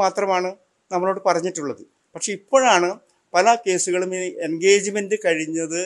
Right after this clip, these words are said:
മുടങ്ങിപ്പോയി. ആ എൻഗേജ്മെന്റ് കഴിഞ്ഞത് മുടങ്ങിപ്പോകാൻ കാരണം എന്ന് വെച്ചാൽ ഈ, ആ, രാഹുലിനെ സംബന്ധിച്ച് ഈ അടുത്ത് കോട്ടയത്ത് ഒരു ഡോക്ടറുമായിട്ടാണ് അദ്ദേഹം, ആ, എൻഗേജ്മെന്റ് നടത്തിയത്. അപ്പൊ അവര് ഇവന്റെ പെരുമാറ്റവും ഇവന്റെ രീ-,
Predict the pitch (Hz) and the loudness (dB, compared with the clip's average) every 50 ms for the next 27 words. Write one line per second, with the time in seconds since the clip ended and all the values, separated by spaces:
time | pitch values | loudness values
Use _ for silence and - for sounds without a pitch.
0 | 190 - _ _ _ _ 151 143 151 151 151 143 - 139 120 117 113 107 117 120 | -8 -12 _ _ _ _ -10 -8 -8 -8 -8 -10 -10 -10 -10 -8 -8 -8 -10 -10
1 | - - _ _ _ _ _ _ _ _ _ - 165 208 214 196 185 175 185 202 | -12 -18 _ _ _ _ _ _ _ _ _ 2 4 4 4 2 2 2 2 2
2 | 208 196 214 214 220 214 208 226 220 208 196 185 180 196 190 180 185 190 190 190 | 2 2 0 -4 -6 -4 -4 -4 -2 -2 -2 -2 -4 -8 -8 -6 -4 -4 -4 -4
3 | 180 180 170 175 170 180 170 180 180 175 180 175 170 165 165 165 170 170 170 165 | -4 -6 -6 -6 -6 -8 -6 -4 -4 -4 -4 0 0 0 0 0 -2 -8 -10 -10
4 | 165 170 165 170 170 170 _ _ _ _ - 175 202 240 240 220 190 - - - | -10 -10 -10 -10 -12 -14 _ _ _ _ -10 -8 -8 -8 -8 -10 -14 -18 -20 -20
5 | - - _ _ - 98 92 82 80 78 76 - - - - 147 147 143 151 156 | -20 -20 _ _ -8 -4 -2 -2 -2 -2 -6 -8 -14 -18 -14 -2 2 4 4 4
6 | 151 160 185 196 202 202 - 202 180 165 170 160 170 165 - 175 175 175 _ _ | 4 0 -8 -10 -8 -6 -4 -4 -4 -6 -8 -12 -12 -14 -12 -12 -12 -12 _ _
7 | _ _ - 202 202 180 180 185 202 196 - 180 165 165 180 175 175 170 - 143 | _ _ -6 -2 0 0 0 0 -4 0 2 2 2 2 2 0 0 0 -2 -4
8 | 117 - - _ _ _ 180 185 202 208 190 180 175 175 - 226 - - 202 190 | -8 -10 -12 _ _ _ -4 -2 -2 0 2 2 2 2 2 0 -8 -10 -4 -2
9 | 190 185 180 180 180 175 160 110 95 - _ _ _ _ _ _ _ _ _ _ | -2 -2 -2 0 -2 -2 -2 -4 -8 -12 _ _ _ _ _ _ _ _ _ _
10 | - 160 170 165 156 160 160 175 - - 165 160 160 156 - 156 160 156 151 170 | -6 -2 -2 -2 0 -2 -4 -6 -8 -6 -4 -2 -2 -2 -2 -4 -6 -6 -4 -6
11 | 165 160 156 170 175 175 175 170 165 175 170 - 165 143 104 92 - _ _ _ | -8 -6 -8 -8 -6 -4 -2 -2 -2 -2 -4 -4 -4 -4 -6 -8 -16 _ _ _
12 | _ _ _ _ _ - 170 214 202 190 196 220 233 220 175 190 220 202 - 180 | _ _ _ _ _ -6 -2 0 0 2 0 0 0 0 0 -2 -2 -6 -6 -6
13 | 180 185 190 208 208 196 185 190 185 185 185 185 - 196 190 190 196 208 - _ | -4 -4 -4 -4 -4 -2 -2 0 -2 -2 -2 -2 -2 -2 -2 -2 -4 -6 -12 _
14 | _ _ _ - 170 175 185 180 196 196 190 190 190 | _ _ _ -8 -6 -6 -4 -2 -2 0 0 -2 -2